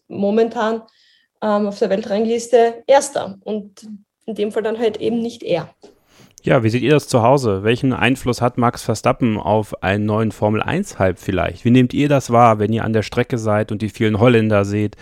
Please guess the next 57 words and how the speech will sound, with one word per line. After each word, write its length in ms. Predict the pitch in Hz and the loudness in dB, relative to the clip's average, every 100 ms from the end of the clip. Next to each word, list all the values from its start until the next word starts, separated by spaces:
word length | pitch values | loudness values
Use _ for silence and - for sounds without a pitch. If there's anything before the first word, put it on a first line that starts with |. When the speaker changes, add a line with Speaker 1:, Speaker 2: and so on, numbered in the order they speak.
| - - - - | -20 -20 -20 -10
Speaker 2:
Äh, 60 | 110 | -6
würdet 560 | 107 107 113 123 123 | -6 -4 0 2 0
ihr, 200 | 110 117 - - | -2 -4 -6 -8
je-, 200 | 120 113 | -4 -4
seht 180 | 123 131 | -4 -2
ihr 60 | |
jemand 280 | 120 113 - | 2 0 0
anderen, 280 | 127 147 120 | 0 2 2
der 80 | 120 | 0
das 180 | 113 | 0
Gleiche 380 | - 113 151 92 | 4 4 4 2
auslösen 480 | 107 104 107 98 98 | 2 0 -6 -6 -4
kann? 200 | 95 98 | -4 -4
Kann 180 | 123 135 | 0 0
das 120 | 123 | 0
vielleicht 360 | 127 120 117 107 | -4 -4 -4 -2
ein 120 | 117 | 0
Lando 240 | 117 117 | 0 2
Norris 380 | 120 123 135 - | 4 4 4 0
für 100 | 127 | -6
die 100 | 123 | -6
Briten 400 | 120 127 135 135 | 0 0 2 0
sogar 220 | 120 120 | 0 0
noch 180 | 117 - | -2 -2
eher 300 | 131 147 123 | -2 0 2
auslösen, 640 | 127 131 123 123 120 123 | 2 0 -2 -2 0 -2
als 280 | 110 117 117 | -2 -4 -4
es 200 | 127 - | -8 -6
ein 380 | 113 110 113 113 - - - - | -2 0 0 -4 -12 -20 -20 -8
Lewis 320 | 117 123 - | 2 2 4
Hamilton 560 | 151 156 - 120 110 117 - | 6 4 4 -2 -2 -6 -6
konnte 560 | - 127 123 131 110 - | 0 0 0 -2 -2 -4
oder 240 | 123 110 | -2 0
kann? 440 | 104 127 139 101 - - | 0 4 4 2 -4 -10
Äh, 280 | 85 95 | -8 -6
oder 200 | - 131 | 0 0
ist 220 | 110 135 131 | 0 -6 -6
es 80 | |
ein 160 | 82 117 | -2 2
holländisches 460 | 127 135 131 123 - | 4 4 2 -2 -4
Phänomen, 580 | 123 117 117 139 151 | -2 0 0 0 0
weil 240 | 117 120 113 | 2 2 4
Holländer 400 | 131 135 135 123 | 4 4 2 0
eben 240 | 123 123 | -4 -4
gerne 320 | 120 117 113 | -2 -2 0
reisen, 320 | 104 113 127 127 | 2 2 2 0
um 120 | 113 | -2
diese 200 | 110 113 | -4 -4
Stereotype 680 | - 123 117 110 - 147 107 | 0 2 2 0 -2 -4 -2
auch 100 | 110 | 0
bitte 240 | 127 - | 0 0
einfach 300 | 110 120 120 | -2 -2 -4
zu 120 | - | -6
bedienen 380 | 104 107 110 135 | -8 -2 0 0
in 120 | 123 110 | 0 0
diesem 200 | 117 117 | -2 -2
Fall? 280 | 110 117 | -4 -6